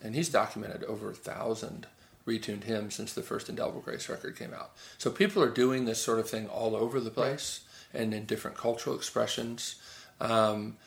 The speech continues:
so I don't feel I need to argue for that as much. And, you know, the Passion guys have gotten on board with it. Lots of people are, you know, doing hymns or incorporating them somewhere somehow.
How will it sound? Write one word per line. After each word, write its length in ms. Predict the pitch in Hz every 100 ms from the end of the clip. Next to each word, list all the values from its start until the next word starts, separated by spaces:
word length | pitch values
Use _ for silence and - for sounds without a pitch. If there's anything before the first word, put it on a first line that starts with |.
| -
so 140 | -
I 40 | 139
don't 160 | 170
feel 200 | - 151 135
I 80 |
need 200 | 123 120
to 120 | - -
argue 360 | 117 113 117
for 140 | - 113
that 220 | 110 104
as 140 | -
much. 360 | 104 - - -
And, 320 | - 107 -
you 80 | 113
know, 120 | 104
the 80 | 107
Passion 400 | - 110 - 110
guys 260 | 107 107
have 100 | 107
gotten 220 | 110 110 107
on 80 |
board 160 | 104 110
with 100 | 107
it. 60 | 113
Lots 260 | 135 139
of 80 | -
people 420 | 120 113 104 - - - - - -
are, 360 | - 120 117 -
you 140 | 117
know, 140 | 110 110
doing 500 | 110 113 107 104 113
hymns 480 | 120 113 107 104 104
or 160 | 104 -
incorporating 640 | 104 - 113 117 107 104
them 180 | 101 104
somewhere 380 | 110 104 104
somehow. 440 | 101 113 110 -